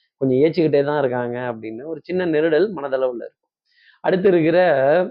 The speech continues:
கடகராசி நேர்களை பொறுத்தவரை மதிப்பு, மரியாதை, கௌரவம்னே வாழ்ந்துட்டோம். அதெல்லாம் காப்பாத்திக்கணும்னா எவ்வளோ ஒரு படபடப்பு, ஒரு டென்ஷன், ஒரு எதிர்பார்ப்பு. "ஆமா சார், ஆமா சார், ரொம்ப எதிர்பார்க்கறாங்க,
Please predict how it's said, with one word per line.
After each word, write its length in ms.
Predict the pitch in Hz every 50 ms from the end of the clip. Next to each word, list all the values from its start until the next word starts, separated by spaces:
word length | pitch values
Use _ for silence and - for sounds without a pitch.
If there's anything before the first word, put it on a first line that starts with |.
| - _ _ _ _ _ _ _ _ _ - 123 135 135 -
கடகராசி 480 | 156 147 160 160 160 160 156 147 156
நேர்களை 360 | 156 143 139 147 151 156 147
பொறுத்தவரை 340 | 135 143 143 127 127 143 151 160
மதிப்பு, 440 | 147 143 151 175 180 175 _ - 175 180 175
மரியாதை, 520 | 151 135 135 151 160 160 156 151 139 143 147
கௌரவம்னே 580 | 127 117 120 127 135 131 120 117 131 113 123 123
வாழ்ந்துட்டோம். 500 | 113 110 110 113 117 110 101 _ _ _ _ _ _ _ _ _ _ _ _ _ _ _
அதெல்லாம் 260 | 127 135 147 170 180 -
காப்பாத்திக்கணும்னா 760 | 175 151 175 165 185 175 165 165 156 147 139 135 135 143 151 147
எவ்வளோ 240 | 131 123 127 131 135 135
ஒரு 180 | 127 117 117 117 - _ _ _ _ _ _ _ _ _ -
படபடப்பு, 500 | 127 135 135 135 131 127 113 113 117 113 117 120 135 139
ஒரு 160 | 135 120 113
டென்ஷன், 560 | 107 - 135 131 135 131 - - - 120 123 127 143 - _ _ _ _ _ _ _ -
ஒரு 120 | 135 127 123
எதிர்பார்ப்பு. 680 | 123 127 135 156 160 156 135 143 139 131 120 117 - 127 123 120
"ஆமா 200 | 123 139 160 160 147
சார், 200 | - 147 151 143
ஆமா 260 | 139 139 143 147 139
சார், 220 | 123 127 123 113
ரொம்ப 340 | 110 120 135 151 160 165 165 180
எதிர்பார்க்கறாங்க, 800 | 175 160 143 156 160 151 - 151 147 139 139 139 135 131 127 135